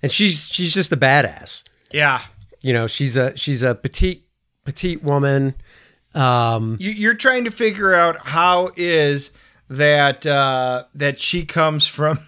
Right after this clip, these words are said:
Speaker 2: <laughs> that there's no way they're related. You're just going,
Speaker 1: Well, they
Speaker 2: "Wow."
Speaker 1: show the origin of it.
Speaker 2: Right, eventually.
Speaker 1: Right.
Speaker 2: But at the beginning, when you find out they're related, you're like, "Wow, they're on tops of, at
Speaker 1: Right.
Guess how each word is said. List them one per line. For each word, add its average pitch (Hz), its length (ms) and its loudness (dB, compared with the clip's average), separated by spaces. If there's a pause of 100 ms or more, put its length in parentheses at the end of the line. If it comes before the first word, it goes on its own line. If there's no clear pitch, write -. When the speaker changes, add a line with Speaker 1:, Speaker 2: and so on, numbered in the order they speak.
(120)
Speaker 2:
<laughs> - 220 -18
that 175 280 -2
there's 170 200 -6
no 196 200 2
way 175 200 0
they're 160 160 -2
related. 185 560 0
You're 170 100 -4
just 196 300 -8
going, 180 360 -6
Speaker 1:
Well, 262 200 6
they 180 100 2
Speaker 2:
"Wow." 165 140 0
Speaker 1:
show 311 160 4
the 240 100 0
origin 117 500 -2
of 98 200 -6
it. - 180 -12 (240)
Speaker 2:
Right, - 240 -2
eventually. 220 800 0
Speaker 1:
Right. 170 180 4
Speaker 2:
But 226 100 4
at 226 200 2
the 208 80 -8
beginning, 226 500 -4
when 180 120 -6
you 175 80 -6
find 180 360 -2
out 180 200 0
they're 185 200 -2
related, 175 680 -4
you're 160 120 -8
like, 147 280 -2 (500)
"Wow, 160 600 0
they're 175 380 -4 (180)
on 156 220 -2
tops 208 500 -6
of, 156 180 -8
at 160 260 -6
Speaker 1:
Right. 151 220 2